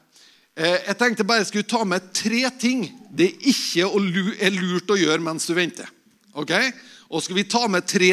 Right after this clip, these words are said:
ting det er lurt å gjøre, og så kan du selv utbrodere lista, for det er sikkert <laughs> veldig mange ting det ikke er lurt å gjøre, og veldig mange ting det kan være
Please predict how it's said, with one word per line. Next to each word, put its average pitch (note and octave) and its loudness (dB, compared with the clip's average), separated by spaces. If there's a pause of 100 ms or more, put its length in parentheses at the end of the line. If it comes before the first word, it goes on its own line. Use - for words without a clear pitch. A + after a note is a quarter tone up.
ting F3 -2
det F3+ 4
er G3+ 0
lurt D#3+ -4
å F#3 0
gjøre, C#3+ 0 (340)
og C#3+ -6
så F3+ -4
kan G3+ 0
du F#3+ -2
selv F3+ 0
utbrodere D3 -2
lista, E3+ -4
for D#3+ -2
det E3 0
er D#3+ -4
sikkert D3+ -6 (180)
<laughs> - -4
veldig F#3+ 4
mange G#3 0
ting F#3 0
det F#3+ 0
ikke F#3 -2
er D3+ -2
lurt D#3+ 0
å D#3 0
gjøre, A3 0
og G3+ -2
veldig F3+ 0
mange E3+ -2
ting D#3 0
det D3 2
kan E3 -4
være E3 0